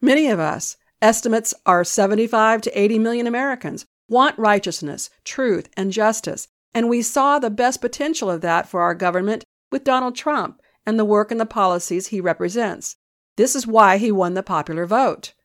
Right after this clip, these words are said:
I believe evil and wickedness have been prominent in many aspects of government for decades, if not centuries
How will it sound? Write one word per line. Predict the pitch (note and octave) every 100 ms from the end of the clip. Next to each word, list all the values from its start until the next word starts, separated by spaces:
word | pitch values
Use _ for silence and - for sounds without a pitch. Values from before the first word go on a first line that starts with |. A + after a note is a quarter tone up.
| _ _ _
I | F3+
believe | G3 G3 G#3+ B3 B3+
evil | - B3+ C4 C#4+
and | G#3+ G#3
wickedness | A3 A3+ A3+ A#3
have | G#3+ F#3
been | F3
prominent | E3+ G#3+ G#3 G#3+ A3 -
in | F3 F3
many | F#3+ G#3
aspects | F#3+ - G3+ -
of | F#3
government | F3+ F#3 F3 F3+ F#3
for | -
decades, | F3+ F#3+ F#3+ - E3+ E3
if | G3
not | G#3+ A3
centuries | G#3+ A3+ - E3 D#3+